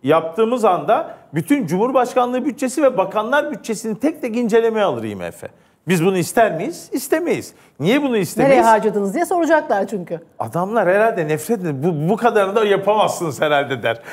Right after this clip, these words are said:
Speaker 1: Yani <laughs> tarihte görülmüş en enteresan bütçeyle karşılaşabilir. E, haliyle ne yaptı I M F? "Ya biz bir gelelim." Şimdi I M F bizim için falan gelmiyor.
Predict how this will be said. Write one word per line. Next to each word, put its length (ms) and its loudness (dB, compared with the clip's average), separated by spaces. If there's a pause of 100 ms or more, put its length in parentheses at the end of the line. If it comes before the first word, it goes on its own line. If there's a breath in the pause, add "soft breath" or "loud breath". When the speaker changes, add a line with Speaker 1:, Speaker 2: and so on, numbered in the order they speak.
(120)
Speaker 1:
Yani 320 2 (140)
<laughs> 100 -20
tarihte 480 2
görülmüş 580 0 (260 soft breath)
en 180 2
enteresan 600 0
bütçeyle 360 2
karşılaşabilir. 920 0 (260 soft breath)
E, 80 0
haliyle 760 2 (260 loud breath)
ne 100 0
yaptı 420 2
I 400 -2
M 160 0
F? 280 -2 (220 loud breath)
"Ya 220 4
biz 220 -4
bir 120 0
gelelim." 340 0
Şimdi 220 -8
I 80 -4
M 160 -2
F 200 -8
bizim 200 -8
için 200 -10
falan 340 -4
gelmiyor. 440 0